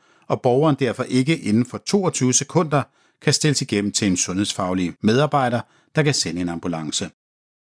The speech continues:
Det advarede en medarbejder om i en e-mail direkte til formanden for regionens sundhedsudvalg, Christoffer Buster Reinhardt, allerede nittende februar to tusind og tyve. Vi sidder ofte i situationer, hvor alle på hundrede tolv taler i telefon,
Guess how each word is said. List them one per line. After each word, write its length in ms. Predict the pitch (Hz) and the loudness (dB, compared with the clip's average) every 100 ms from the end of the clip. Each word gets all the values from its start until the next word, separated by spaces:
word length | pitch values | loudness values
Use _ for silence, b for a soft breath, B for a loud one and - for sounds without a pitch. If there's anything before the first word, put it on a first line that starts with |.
| _ _ _ _ _ | _ _ _ _ _
Det 120 | 101 | -2
advarede 560 | 98 95 104 98 98 - | 0 0 2 0 -2 -2
en 140 | 101 | 0
medarbejder 520 | 95 104 127 123 113 104 | 2 2 0 0 0 2
om 220 | 107 110 | 2 2
i 120 | 110 | 2
en 100 | 104 | 2
e-mail 480 | 131 147 170 147 139 | 2 4 4 4 0
direkte 560 | - 143 135 123 131 147 | 2 2 2 0 0 0
til 140 | 135 | -2
formanden 500 | - 131 151 143 123 | 0 0 2 2 2
for 120 | 120 | 0
regionens 560 | 110 101 113 120 117 - | -4 0 2 2 0 -2
sundhedsudvalg, 800 | - 143 160 170 175 151 151 135 _ _ - | 0 2 2 2 0 2 0 0 _ _ -6
Christoffer 440 | 120 - 87 101 92 - | -4 -2 -2 -2 -6 -4
Buster 340 | 98 - 87 | -6 -2 -2
Reinhardt, 420 | 110 135 139 135 - _ _ _ | 2 2 2 0 -8 _ _ _
allerede 500 | 101 92 92 90 90 | -6 -4 -4 -2 -4
nittende 300 | 85 87 90 | -4 -6 -8
februar 480 | - 90 90 87 78 | -6 -6 -4 -6 -6
to 220 | - 87 | -8 -8
tusind 340 | - 92 82 92 | -8 -10 -4 -4
og 80 | |
tyve. 360 | - - 85 82 - - - - - - - - - - - - - | -2 -2 -2 -4 -8 -18 -20 -20 -20 -20 -20 -20 -20 -20 -20 -12 -2
Vi 80 | |
sidder 280 | 98 156 175 | 0 2 4
ofte 260 | 147 139 170 | 2 2 0
i 40 | |
situationer, 600 | - 135 117 - 147 147 | 0 0 0 0 0 0
hvor 120 | 127 110 | 0 0
alle 260 | 101 131 | 2 0
på 140 | - 95 | -2 -2
hundrede 280 | 110 123 | 0 0
tolv 300 | 104 123 117 | 0 -2 -2
taler 240 | 101 113 95 | -2 -4 -4
i 60 | |
telefon, 480 | 87 101 - 135 120 | -4 -6 0 -2 -2